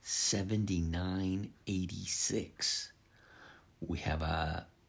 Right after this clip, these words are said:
high at eighty-seven forty-one. Now, that was end of October last year. And our low for the year is sixty-eight eighteen. That was on the fifth.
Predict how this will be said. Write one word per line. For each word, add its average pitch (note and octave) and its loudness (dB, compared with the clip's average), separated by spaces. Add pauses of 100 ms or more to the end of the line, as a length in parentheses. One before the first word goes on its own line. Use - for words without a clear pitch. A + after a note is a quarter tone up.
(300)
high F#2 2
at D#2+ -2 (100)
eighty-seven E2+ 2
forty-one. F2+ 2 (520)
Now, D#2+ -2
that E2+ 0
was E2+ 0 (360)
end F2+ 4
of E2 0
October - 8
last - -2
year. F2+ 2 (920)
And E2+ 0
our D#2+ 0 (300)
low C3+ 2
for - -4
the C#2 0
year D#2+ -2 (120)
is - -18
sixty-eight - -2 (120)
eighteen. G#2 0 (960)
That - 0
was G2 -2
on E2 0
the D#2+ -4
fifth. - -4